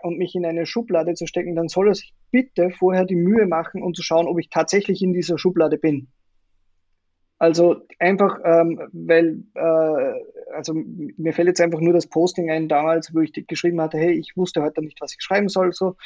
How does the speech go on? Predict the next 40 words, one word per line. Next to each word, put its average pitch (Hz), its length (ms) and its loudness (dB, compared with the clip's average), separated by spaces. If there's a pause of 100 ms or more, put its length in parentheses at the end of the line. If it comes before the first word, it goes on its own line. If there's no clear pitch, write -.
(340)
Und 165 140 -2
dann 165 120 4
hat 180 240 2
jemand 175 300 0
drunter 185 240 2
geschrieben, 180 340 2
irgendwie 175 220 0
so 175 120 -2
in 170 80 0
der 143 100 2
Art, 156 160 0 (360)
äh, 156 280 4
"Ja, 156 220 2
na 156 180 -2
toll, 143 400 0 (240)
äh, 147 380 -2 (500)
Trick 175 220 -2
siebzehn, 196 520 -2
du 175 140 4
postest 180 520 0
jetzt 175 160 -4
einfach, 165 300 -2
dass 170 160 -2
dir 175 120 0
nichts 165 200 0
einfällt, 170 380 -2
was 160 100 -2
du - 120 0
posten 175 360 0
sollst." 147 340 -2 (600)
Und 180 160 4
ich 220 120 0
dachte, 202 400 2
"Das 170 140 -2
stimmt - 640 -2
gar 151 240 2
nicht." 269 260 -4 (1080)
Ich 190 140 -4
hab 208 300 0
geschrieben, 240 560 -2